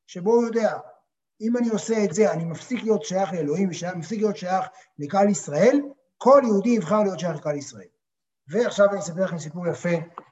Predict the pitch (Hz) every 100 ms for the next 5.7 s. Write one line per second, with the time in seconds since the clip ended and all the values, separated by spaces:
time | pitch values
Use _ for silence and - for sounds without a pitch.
0 | _ - 175 175 185 190 202 196 156 156
1 | 151 196 175 170 175 220 240 160 151 196
2 | 202 190 185 214 - 165 175 180 160 156
3 | 156 151 - 151 208 160 - _ _ -
4 | 151 143 185 185 160 151 170 165 151 202
5 | 214 175 151 143 123 110 104